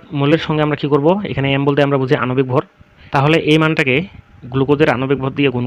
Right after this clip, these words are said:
করলে সেটা গ্রাম এককে প্রকাশ হবে। তাহলে জিরো পয়েন্ট জিরো জিরো এইট, আর আমরা জানি গ্লুকোজের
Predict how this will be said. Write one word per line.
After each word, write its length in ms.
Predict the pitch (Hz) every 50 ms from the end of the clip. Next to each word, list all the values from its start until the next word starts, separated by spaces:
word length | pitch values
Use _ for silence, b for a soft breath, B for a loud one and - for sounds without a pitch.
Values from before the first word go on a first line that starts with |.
| -
করলে 220 | 147 143 135 117 139 170 - - _ _ - - _ - - - - - - -
সেটা 220 | - 127 113 123 139 180 208 - B B B 110
গ্রাম 180 | 113 123 123 127 127
এককে 240 | 117 - 117 - 151 -
প্রকাশ 220 | - 120 117 110 110 113
হবে। 160 | 98 95 90 - - - - - - - - - - _ _ _ _ - - - - - - - - - - - _ _ _ _ _ _ -
তাহলে 200 | 135 127 127 135 120
জিরো 120 | 120 127 127 -
পয়েন্ট 180 | 135 139 160 151 143 -
জিরো 140 | 160 123 123 120
জিরো 120 | 131 139 135 117 123
এইট, 160 | 151 - - - - - - - - - - - _ _ _ _ _ _ - _ _ _ _ - - - - _ _ - - - - 113 113
আর 100 | 113 117 117 - - -
আমরা 140 | 135 147 156 156
জানি 120 | 165 175 165 127
গ্লুকোজের 320 | 139 139 131 143 143 156